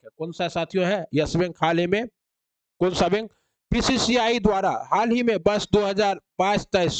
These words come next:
सीजन के लिए अंतर्राष्ट्रीय महिला क्रिकेटर का पुरस्कार किसे प्रदान किया गया है? मोस्ट इंपॉर्टेंट है, वर्ष दो हज़ार बाईस तेईस के लिए, सीजन के लिए अंतर्राष्ट्रीय महिला क्रिकेटर का पुरस्कार भारत की छोटे बालों वाली दीप्ति शर्मा को दिया गया है।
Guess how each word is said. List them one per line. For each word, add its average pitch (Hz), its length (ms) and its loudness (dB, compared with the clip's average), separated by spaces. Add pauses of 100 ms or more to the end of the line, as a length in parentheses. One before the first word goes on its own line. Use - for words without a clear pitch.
सीजन 202 340 0
के 185 160 0
लिए 180 180 2
अंतर्राष्ट्रीय 175 680 0
महिला 180 360 0
क्रिकेटर 180 500 -2
का 160 160 -2
पुरस्कार 160 420 0
किसे 185 260 -2
प्रदान 170 320 -2
किया 160 280 -2
गया 147 220 -2
है? 127 120 -4 (480)
मोस्ट 220 280 0
इंपॉर्टेंट 214 520 -2
है, 226 140 -2 (420)
वर्ष 214 280 0
दो 208 140 2
हज़ार 196 280 -2
बाईस 196 280 -2
तेईस 202 240 -2
के 208 140 0
लिए, 196 220 -2
सीजन 208 420 -2
के 208 100 -2
लिए 214 160 -2
अंतर्राष्ट्रीय 185 600 -2
महिला 180 280 0
क्रिकेटर 175 440 -4
का 170 140 -2
पुरस्कार 196 460 -2 (400)
भारत 180 300 -4
की 185 100 0
छोटे 175 340 -2
बालों 156 280 0
वाली 170 320 0
दीप्ति 185 380 -2
शर्मा 139 320 -2
को 139 160 0
दिया 127 220 0
गया 131 240 0
है। 156 120 0